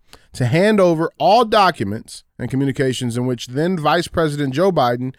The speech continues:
used pseudonyms such as Robert Peters, Robin Ware, and J R B Ware. Uh, the archive's deadline to reply to the committee's request was August thirty-first. Now, today, Andy, September fourth, right? Okay.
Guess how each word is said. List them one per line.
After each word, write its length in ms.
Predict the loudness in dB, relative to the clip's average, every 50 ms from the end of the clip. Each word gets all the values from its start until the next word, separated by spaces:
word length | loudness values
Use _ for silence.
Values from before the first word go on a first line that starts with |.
| _ _ _ _ _
used 240 | -4 -2 -2 -2 2
pseudonyms 560 | 4 6 6 6 4 0 -2 -4 -8 -12 -8
such 220 | -8 -8 -6 -4 -6
as 180 | -6 -6 -8 -12 _ _ _
Robert 380 | -10 -6 -6 -4 -6 -6 -6 -2
Peters, 460 | 0 0 2 2 0 -2 -4 -10 -20 _ _ _ _ _ _ _ _
Robin 440 | -10 -8 -6 -4 -4 -2 -2 0 0
Ware, 420 | 2 2 2 2 0 -2 -4 -10 -14 _ _ _ _ _ _
and 160 | _ -10 -8 -4
J 200 | -2 -2 0 0
R 180 | 2 0 0
B 180 | 0 0 0 2
Ware. 400 | 2 0 0 -2 -4 -8 -12 -16 _ _ _ _ _ _ _ _ _
Uh, 160 | -4 -2 -2
the 140 | -2 0 0
archive's 500 | 2 2 2 2 2 2 2 2 0 0
deadline 600 | 2 2 2 2 2 0 -2 -2 -2 -2 -2 -4
to 80 | -4
reply 440 | -4 -4 -4 -2 -2 0 2 2 0
to 120 | 0 -2
the 80 | -4 -4
committee's 400 | -2 0 0 0 0 0 -2 -4
request 440 | -8 -6 -2 -2 -2 -2 -2 -4 -6
was 160 | -8 -8 -8 -10
August 400 | -8 -6 -6 -6 -6 -8 -6 -6
thirty-first. 540 | -6 -6 -6 -6 -6 -6 -6 -6 -6 -6 -8
Now, 160 | -6 -6 -6
today, 420 | -8 -8 -8 -6 -4 -4 -2 -2 -4
Andy, 300 | -4 -4 -6 -8 -8 -12 _ _ _ _ _ _ _ _
September 420 | -16 -14 -14 -8 -6 -4 -4 -4
fourth, 460 | -4 -2 -2 -2 -2 -2 -6 -8 -10
right? 280 | -8 -6 -6 -6 -8 -10 -12 -20 _ -16 -12 -12 -12 -12 -14 -18 -20 -20 -10 -4
Okay. 240 | -2 -2 0 -2 -4